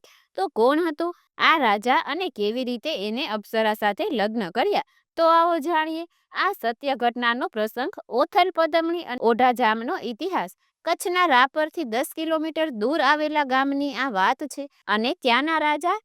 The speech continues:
જામ મનાઈને ત્રણ દીકરા હતા. જામ હોથી, જામ મોર અને જામ ઓઢો.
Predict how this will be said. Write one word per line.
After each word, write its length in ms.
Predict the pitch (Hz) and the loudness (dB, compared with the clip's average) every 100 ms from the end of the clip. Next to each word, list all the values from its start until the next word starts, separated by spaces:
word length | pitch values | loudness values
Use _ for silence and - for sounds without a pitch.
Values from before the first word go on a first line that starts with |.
| - | -4
જામ 240 | 240 247 | 2 2
મનાઈને 520 | 254 220 233 226 233 - | 2 0 -2 -2 -4 -4
ત્રણ 380 | 214 226 349 | 0 0 0
દીકરા 360 | 233 202 285 285 | -2 -2 2 2
હતા. 300 | 233 - 143 _ _ _ | 0 -6 -12 _ _ _
જામ 280 | 262 277 339 392 | 0 2 2 0
હોથી, 400 | 269 247 330 381 | 0 -2 -4 -8
જામ 340 | 294 208 233 | -2 0 2
મોર 400 | 269 226 214 240 | 0 -4 -4 -4
અને 340 | - 233 285 349 | -4 -6 -6 -6
જામ 360 | 208 208 269 | 0 0 0
ઓઢો. 440 | 180 214 262 320 | -2 -2 0 0